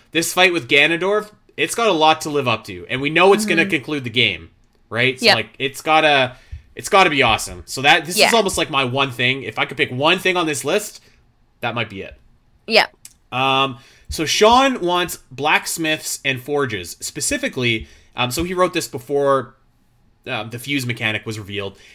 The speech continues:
Speaker 1: and
Speaker 2: Right.
Speaker 1: kind of retweaked it after it was revealed. And he said, like, "Listen, I just want somewhere where I can go repair some of my amazing weapons in this game or, like, make
Speaker 2: That would
Speaker 1: them
Speaker 2: be cool.
Speaker 1: so that I don't have to throw 'em away." And I,
Speaker 2: Yeah.
Speaker 1: I would agree with that.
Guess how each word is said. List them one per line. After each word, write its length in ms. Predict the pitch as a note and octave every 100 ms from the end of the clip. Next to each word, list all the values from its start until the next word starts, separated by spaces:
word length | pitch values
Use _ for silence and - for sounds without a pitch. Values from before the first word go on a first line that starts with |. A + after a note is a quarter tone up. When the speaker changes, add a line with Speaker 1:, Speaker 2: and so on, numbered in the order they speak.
| _ -
Speaker 1:
and 280 | B2 A#2+ G#3+
Speaker 2:
Right. 120 | -
Speaker 1:
kind 100 | C#3
of 80 | A2+
retweaked 420 | B2 A#2+ C3 A#2+
it 120 | G#2+
after 320 | G#2 G#2+ A2
it 40 | G#2
was 160 | G#2
revealed. 400 | G2+ F2+ F#2+ F#2 - - -
And 140 | A#2+
he 100 | D#3
said, 220 | C#3+ C#3
like, 160 | B2 B2+
"Listen, 240 | B2 A#2+
I 100 | G#2+
just 140 | B2 E3+
want 160 | E3
somewhere 280 | - D#3 D3+
where 140 | C3
I 80 | B2
can 160 | B2 A#2+
go 200 | B2 A#2+ A2
repair 500 | A#2 - C3 C3+ C3+
some 220 | B2+ C3
of 80 | B2
my 260 | A#2 A2 -
amazing 800 | A2+ A2+ A#2 A2 A#2 A2+ A2+ F#2+
weapons 400 | G#2+ G#2 F#2+ F#2+
in 80 | G2+
this 140 | G2
game 340 | - G2+ G2 G2+
or, 140 | G2
like, 200 | F#2+ F2+
make 160 | A2+ A#2
Speaker 2:
That 120 | A3+
would 100 | A#3
Speaker 1:
them 60 |
Speaker 2:
be 40 | -
cool. 220 | D4+ D4 -
Speaker 1:
so 140 | -
that 80 | A#2 A2+
I 20 |
don't 100 | G#2+
have 120 | G#2+
to 60 | -
throw 120 | G2+
'em 60 | F#2
away." 200 | C#2+ - _ _ _ _ -
And 120 | C3
I, 80 | C3+
Speaker 2:
Yeah. 160 | D#3
Speaker 1:
I 140 | - C#3
would 80 | A#2
agree 140 | G#2+
with 80 | G2
that. 220 | F#2 F#2